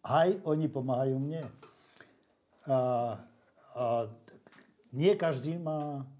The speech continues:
integrovanou a vyrovnanou a dobre fungujúcu rodinu. Nie každý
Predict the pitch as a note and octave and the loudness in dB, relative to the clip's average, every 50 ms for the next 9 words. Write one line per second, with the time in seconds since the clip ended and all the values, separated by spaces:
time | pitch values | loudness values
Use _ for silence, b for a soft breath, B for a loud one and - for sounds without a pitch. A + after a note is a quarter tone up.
0 | _ _ _ _ _ - B2+ B2 - D#3 B2+ C#3 D3 C3+ C#3+ C#3 C3+ C#3 C3+ C3+ | _ _ _ _ _ -2 -2 2 2 2 2 4 2 4 2 2 2 2 2 0
1 | B2+ C3 C3 C3+ - - A2 B2+ C#3 C#3+ C#3+ B2 C3+ C3+ B2+ C3 C3 B2+ B2+ A#2+ | 0 -2 -6 -8 -8 -2 2 4 4 4 4 2 0 0 0 0 -2 -2 -2 -2
2 | C3 B2+ B2 B2 A#2 C3+ C3+ B2+ B2+ B2+ B2 B2+ B2 - B2 A2 A2 A2 A2+ B2+ | -2 -2 -2 -4 -2 -2 -2 0 2 2 2 0 -2 -4 -6 -4 -4 -2 -2 -2
3 | B2 C3 C3+ D3+ E3 D#3+ - - _ B B B B B B B B B B B | -2 -2 -2 -4 -6 -10 -14 -20 _ B B B B B B B B B B B
4 | B B B _ _ _ _ _ _ - C3+ E3 G#3 G#3 G3 F#3+ F3 E3 E3 D#3+ | B B B _ _ _ _ _ _ 0 4 6 6 6 4 4 4 6 6 6
5 | C3+ C3+ C3+ D3 C#3+ C#3 C3+ | 4 2 0 0 0 0 0